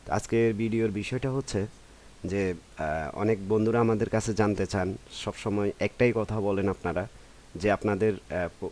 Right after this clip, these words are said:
মা-, মানে আইএসপি ইন্টারনেট প্রোভাইডিং বিজনেস করতে গেলে আপনাদের কত টাকা পুঁজি লাগে বা আপনারা কিভাবে এই ব্যবসাটা করবেন, এই ধরনের তথ্যগুলো আপনারা সবসময় প্রশ্ন করে থাকেন।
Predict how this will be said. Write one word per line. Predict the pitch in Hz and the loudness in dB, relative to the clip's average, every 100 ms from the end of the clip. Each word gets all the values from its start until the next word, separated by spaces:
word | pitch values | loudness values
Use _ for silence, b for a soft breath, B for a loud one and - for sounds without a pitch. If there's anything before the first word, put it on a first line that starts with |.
| 87 | -8
মা-, | - | -6
মানে | 87 87 | -4 0
আইএসপি | - 107 117 - - 117 | 4 6 6 2 -2 0
ইন্টারনেট | 110 98 - 107 110 117 - - - - | 0 -2 -2 2 4 4 2 -6 -12 -4
প্রোভাইডিং | 107 107 104 110 | 0 0 2 0
বিজনেস | 98 95 113 117 | 0 0 2 0
করতে | - 120 - 110 | -2 -6 0 2
গেলে | 110 | 4
আপনাদের | 117 107 104 98 110 | 2 2 0 0 -2
কত | 113 110 | 0 0
টাকা | 113 110 101 104 | 0 0 0 -2
পুঁজি | 123 113 107 | -2 0 2
লাগে | 87 76 92 - b b b - | 2 0 -4 -8 b b b 0
বা | 104 | 2
আপনারা | 113 113 113 107 - | 4 4 6 4 2
কিভাবে | 123 120 123 127 120 - | 0 4 4 4 2 0
এই | 104 | -2
ব্যবসাটা | 101 104 113 110 | -2 -2 -2 -2
করবেন, | 104 101 82 95 - b b - | -2 -2 -2 -4 -6 b b -2
এই | 110 | 2
ধরনের | 117 120 123 | 2 2 2
তথ্যগুলো | 110 101 123 113 117 | 0 -2 0 2 2
আপনারা | 107 104 101 101 - | 0 0 0 -2 -4
সবসময় | - - 113 101 | -8 -4 -2 -2
প্রশ্ন | 95 - 98 | -4 -4 -4
করে | 85 78 | -4 -6
থাকেন। | 78 85 85 | -6 -8 -6